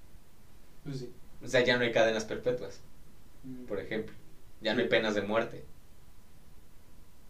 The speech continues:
Speaker 2: Entonces, pues ella está como muy al pendiente de Takeshi porque dice, "Güey, me vas a achicar la funda de mi, de mi,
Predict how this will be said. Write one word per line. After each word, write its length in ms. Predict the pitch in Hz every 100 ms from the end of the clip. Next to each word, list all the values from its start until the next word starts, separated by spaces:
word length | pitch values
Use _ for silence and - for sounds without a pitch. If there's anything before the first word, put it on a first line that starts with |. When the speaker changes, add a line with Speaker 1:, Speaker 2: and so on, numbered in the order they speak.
| - - - - - - - - - - - - - - -
Speaker 2:
Entonces, 360 | 113 110 120
pues 200 | 120 110
ella 180 | 110 113
está 220 | 113 107
como 240 | 123 120 110
muy 240 | 107 113
al 80 | 113
pendiente 320 | 120 113 110
de 80 | 113
Takeshi 340 | 117 120 117
porque 220 | 117 107 101
dice, 120 | 98
"Güey, 180 | 101 95
me 80 | 90
vas 200 | 92 98
a 40 |
achicar 300 | 101 104 101
la 120 | 92
funda 320 | - 107 104
de 100 | 104
mi, 160 | 101 92 -
de 160 | 98
mi, 360 | 92 92 95